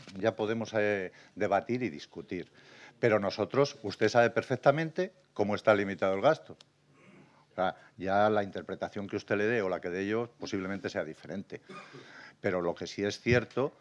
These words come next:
es que lo que no pueden achacar es que hagamos unas inversiones y nos saltemos la regla de gasto, por ejemplo. Estamos intentando cumplirla, ¿no?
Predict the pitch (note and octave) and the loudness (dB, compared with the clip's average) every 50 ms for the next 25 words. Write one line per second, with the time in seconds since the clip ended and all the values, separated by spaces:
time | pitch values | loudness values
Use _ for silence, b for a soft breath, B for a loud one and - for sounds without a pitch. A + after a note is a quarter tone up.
0 | b b b b b b b b b G2+ G#2 - - - B2 B2+ B2 B B B | b b b b b b b b b -2 -2 0 2 2 2 2 2 B B B
1 | B B B B - G2 G2 F#2+ - - F#2 G2+ A2 G#2 - B2+ B2+ B2+ A#2+ A#2 | B B B B -2 0 0 0 0 0 0 0 0 0 2 4 4 4 4 4
2 | A2 G#2+ G2+ - - A2 F#2+ - - C3 B2+ A2 - - _ _ _ _ _ _ | 4 2 2 2 2 0 2 6 8 8 8 8 4 0 _ _ _ _ _ _
3 | _ - G2+ A#2 B2 A#2+ - - - _ _ _ - - _ _ - - A2 G#2+ | _ -2 0 0 0 0 -2 -12 -18 _ _ _ -20 -20 _ _ -4 0 0 2
4 | G2 G2 B2 C3+ C3+ A#2 G2+ - - A2+ A#2 B2 B2 B2 A#2+ A#2+ B2 G#2+ - - | 4 4 4 4 4 0 -4 -4 -2 0 0 2 2 2 2 2 2 2 2 2
5 | C#3 C3 C3 C3+ C#3 D3+ - - _ _ _ _ _ _ - A2+ B2 C#3 C#3 C3+ | 2 2 2 2 -2 -4 -6 -10 _ _ _ _ _ _ -2 2 2 2 4 2
6 | A#2 - F#2 F2 E2 - F#2 F2 F2+ F2 F2 F2 - F2+ E2+ E2+ F2 F2 F2+ C3 | 2 2 0 -4 -2 -4 -4 -4 -2 -2 -4 -2 -2 -2 -2 -2 -2 2 4 2
7 | C#3+ - - G#2+ F2 - F2 F2 - - B2 C#3 C#3 _ - - _ _ _ _ | 2 2 0 -8 -8 -4 -4 -6 -4 -4 -4 -6 -6 _ -18 -20 _ _ _ _
8 | _ _ _ _ _ _ _ _ _ _ _ _ _ _ _ _ _ _ _ _ | _ _ _ _ _ _ _ _ _ _ _ _ _ _ _ _ _ _ _ _
9 | _ _ _ - - - _ C2+ - - G2 G#2 G#2 - A2 G#2+ A2+ G#2+ A#2+ A2+ | _ _ _ -20 -20 -20 _ -20 -12 -6 -6 -4 0 0 2 2 2 2 2 0
10 | G#2+ A2+ G#2+ F#2+ F2+ G#2+ G2+ F#2+ F#2+ D#2+ F2 E2+ D2+ E2+ B2+ C#3+ C#3+ A#2+ F#2 F2+ | 2 2 0 2 4 2 2 2 2 -2 -2 -6 -4 -2 -2 0 0 0 -2 -2
11 | G2+ C3 | -4 -8